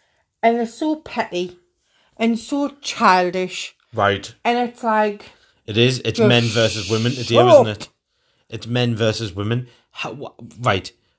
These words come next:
Speaker 2: How is it? Who's, which meal has pissed you off?
Speaker 1: Oh, all of them.
Speaker 2: Right.
Speaker 1: Anyone I've came into contact
Speaker 2: Right.
Speaker 1: with.
Speaker 2: Give us an example.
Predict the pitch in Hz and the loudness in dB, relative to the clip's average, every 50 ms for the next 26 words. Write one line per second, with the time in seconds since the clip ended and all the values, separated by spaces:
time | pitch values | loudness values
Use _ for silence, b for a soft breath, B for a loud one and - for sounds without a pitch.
0 | _ _ - - 185 190 208 214 208 - - 190 170 180 175 - - - - - | _ _ -10 -2 2 2 4 2 2 0 -4 -6 -6 -6 -8 -8 -12 -14 -16 -16
1 | - 101 - - - 208 233 233 226 220 - _ - - 104 - 156 175 226 226 | -16 -16 -12 -6 -2 -2 -2 -2 -2 -4 -8 _ -12 -12 -12 -8 -4 -4 -4 -4
2 | - 208 202 196 208 202 165 123 123 156 175 175 - - _ _ _ _ _ - | -2 -2 0 0 2 4 4 6 4 4 2 0 -4 -14 _ _ _ _ _ -12
3 | 135 - - - 180 143 - - 147 131 120 107 95 92 - - 190 196 190 165 | -12 -10 -6 -2 -2 -2 -2 -2 -4 -2 -2 -2 -2 -4 -4 -2 0 2 2 2
4 | 156 160 185 208 214 196 160 160 151 - _ _ _ - 110 107 107 - 240 247 | 2 0 -2 -4 -4 -6 -8 -10 -12 -16 _ _ _ -4 -2 0 2 2 0 0
5 | 254 220 208 226 214 202 185 - - - 208 185 196 208 - - - - 208 196 | 0 0 0 0 0 0 -2 -4 -4 -6 -4 -4 -4 -6 -8 -10 -8 -6 -6 -6
6 | 190 - - 160 113 113 110 110 110 160 - - b b b b b b b - | -6 -6 -10 -6 -2 2 2 2 2 2 -2 -10 b b b b b b b -4
7 | 160 165 175 151 165 165 160 143 131 135 123 120 104 104 104 104 101 - | -2 -2 -2 -4 -4 -4 -4 -4 0 0 0 0 -2 -4 -6 -6 -8 -10